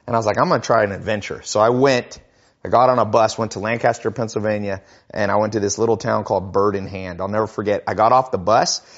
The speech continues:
walked to this farm. This guy, Daniel Stolzfus, I'd written him a letter, and he said, "You can come visit me." So I go, and it was instantly like being in a time machine back in the eighteen hundreds. I walked in the barn, and he was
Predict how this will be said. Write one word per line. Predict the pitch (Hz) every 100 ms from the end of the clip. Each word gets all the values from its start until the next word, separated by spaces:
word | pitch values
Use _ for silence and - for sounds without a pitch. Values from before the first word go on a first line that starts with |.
| - _
walked | 98 110 131 - -
to | 156
this | 123
farm. | - 123 117 107 98
This | 98
guy, | - 107
Daniel | 101 104 110 104
Stolzfus, | - - 90 98 - - 90 - -
I'd | 95 104
written | 104 -
him | 104
a |
letter, | 90 95 92 90
and | 90
he |
said, | 90 - 90 - _ _ _ _
"You | 92
can | 101
come | 92 92
visit | 90 90 58
me." | 69 _ _ _
So | 101
I | 98
go, | 95 104
and | 95
it |
was | 92 -
instantly | - 151 156 165 151 160
like | 139 98
being | 95 110 104
in | 104
a | 98
time | - 101 104
machine | 123 - 151 156 156 _ _ _
back | 110 107
in | 104
the | 95
eighteen | 98 87 92
hundreds. | 98 87 -
I | -
walked | 98 113 123 -
in | 131
the |
barn, | 104 101 104 104 101 - _ _ _
and | - 101
he | 110
was | 98 92 -